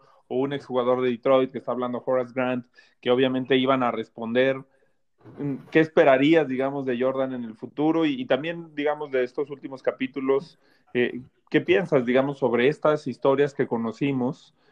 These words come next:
sobre jugadores como Kerr, como Kukoc, como que yo creo que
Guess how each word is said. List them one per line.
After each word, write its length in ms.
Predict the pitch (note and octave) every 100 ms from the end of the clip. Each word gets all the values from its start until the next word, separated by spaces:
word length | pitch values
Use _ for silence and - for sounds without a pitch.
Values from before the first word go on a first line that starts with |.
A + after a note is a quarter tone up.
| _
sobre 640 | _ B2+ A#2+ A2+ A2+ A2 A2
jugadores 560 | - B2+ B2+ C#3 D#3+
como 260 | - C#3 B2
Kerr, 360 | D3 D3+ E3 - - _
como 300 | - A2+ A2+
Kukoc, 640 | - D#3+ D3+ C#3 C3+ - -
como 440 | A#2 G#2+ G#2 G2+ _ _ _ _ -
que 640 | B2+ A#2 A2 G#2+ G#2 G#2 G#2
yo 140 | C3+
creo 160 | B2 D3
que 240 | C#3 C3+